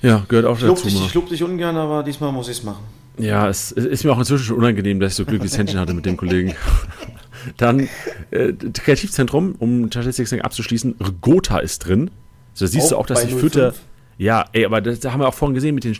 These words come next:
Speaker 1: mit den Schussstatistiken. Das Fürth eigentlich viel mehr Torabschlüsse hatte. Ich glaub, einundzwanzig
Speaker 2: Mhm.
Speaker 1: Torabschlüsse, ähm, auf die Kiste waren's dann, glaub ich, sieben oder acht nur, aber trotzdem, äh, Gotha einer, der viel, ähm, kreiert, was die Chancen auch der anderen angeht. Dann Ritzka haben wir drin.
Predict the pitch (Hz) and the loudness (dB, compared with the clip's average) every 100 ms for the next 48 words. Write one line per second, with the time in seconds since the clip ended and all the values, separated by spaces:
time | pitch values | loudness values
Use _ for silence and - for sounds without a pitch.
0 | - 107 107 101 185 - 110 98 - - | -6 -4 -2 0 0 0 -4 -4 -4 -4
1 | 85 - 92 - 139 113 113 - 165 147 | -4 -4 -4 0 0 0 -4 -2 0 0
2 | 123 143 110 101 98 98 113 - 101 113 | 0 0 0 -4 -4 -2 -2 -4 -2 -2
3 | 104 117 113 - 113 - 104 98 120 - | 0 -2 -2 0 0 0 -2 0 -2 -2
4 | - - - - - 90 92 92 - - | -20 -20 -20 -20 -6 -2 0 0 -2 -4
5 | 101 120 - 101 101 101 101 92 92 90 | -2 -2 0 0 0 -2 0 0 -4 -6
6 | 107 120 107 95 - - 120 117 117 - | -2 0 0 0 -2 -4 -2 0 0 0
7 | - 113 - 107 82 90 101 107 - 101 | -2 -4 -4 -2 -2 -2 -4 -4 -2 0
8 | 92 90 - 127 135 131 - - - - | 0 0 -2 0 2 2 -2 -20 -20 -20
9 | - - - - 98 101 95 - - 123 | -20 -20 -20 -2 2 2 -2 -6 -2 0
10 | 175 165 170 - - - 98 - 104 - | 4 4 4 -4 -12 -2 -2 -2 -4 0
11 | 117 120 101 87 98 117 117 120 117 120 | 0 0 -2 -2 0 -2 -2 -2 -2 -2
12 | 98 95 104 - - - 90 85 87 87 | -2 0 0 0 -2 -2 -2 0 -2 -2
13 | 87 82 98 170 | -2 0 0 0